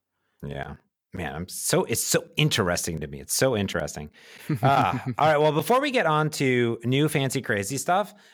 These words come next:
Speaker 1: you know, everyone's probably still wondering what would, what would make James buy an iPhone?
Speaker 2: Yeah, that was a strange comment.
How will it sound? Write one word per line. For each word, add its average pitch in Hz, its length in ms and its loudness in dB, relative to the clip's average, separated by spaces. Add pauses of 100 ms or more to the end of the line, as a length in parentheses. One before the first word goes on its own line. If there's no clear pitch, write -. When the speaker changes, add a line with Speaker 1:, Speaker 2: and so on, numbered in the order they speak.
(160)
Speaker 1:
you 131 100 -2
know, 127 180 2 (420)
everyone's 170 400 2
probably 139 260 2
still 113 200 2
wondering 117 480 2
what 123 340 0
would, 123 280 0
what 180 280 0
would 220 120 2
make 175 240 2
James 117 720 0 (600)
buy 90 800 2 (260)
an 95 100 2
iPhone? 82 580 -2 (1160)
Speaker 2:
Yeah, 185 160 0
that 180 140 2
was 190 160 2
a 190 60 0
strange 175 400 2
comment. 175 460 -2